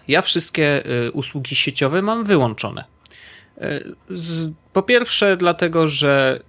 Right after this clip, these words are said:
y, w sumie nie czułem potrzeby, żeby musieć mieć dostęp do swoich danych z zewnątrz. Y, wiem, że to jest możliwe, ale ostatnio akurat, y, wyciekła taka akcja, że, mm, znaczy dawno wyciekła akcja, że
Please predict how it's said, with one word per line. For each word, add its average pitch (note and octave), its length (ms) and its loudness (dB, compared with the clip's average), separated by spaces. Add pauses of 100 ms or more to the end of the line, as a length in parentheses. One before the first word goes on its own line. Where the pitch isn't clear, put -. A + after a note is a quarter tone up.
y, B2+ 180 -4
w B2 80 -10
sumie C#3 260 -6
nie B2+ 100 -2
czułem B2 240 -2
potrzeby, A#2+ 440 -2
żeby A2+ 640 -2
musieć B2+ 580 2
mieć A#2 220 -2
dostęp B2 380 -2
do A#2+ 80 -2
swoich A2+ 280 -4
danych A2 460 -2
z - 80 -10
zewnątrz. A2+ 760 -4
Y, A2 480 -8
wiem, C3+ 240 0
że B2 100 -2
to C3 80 -4
jest B2 140 -2
możliwe, A#2 540 -4
ale A#2+ 460 0 (360)
ostatnio D3+ 400 -2
akurat, C3+ 460 -2 (100)
y, A#2 320 -4
wyciekła A#2+ 800 -2
taka G#2 440 -6
akcja, C3+ 420 -2
że, A#2 360 0 (520)
mm, - 160 -12 (140)
znaczy C3 220 -6
dawno D#3 440 0
wyciekła C3 400 -8
akcja, A2+ 400 -6
że A2 340 -6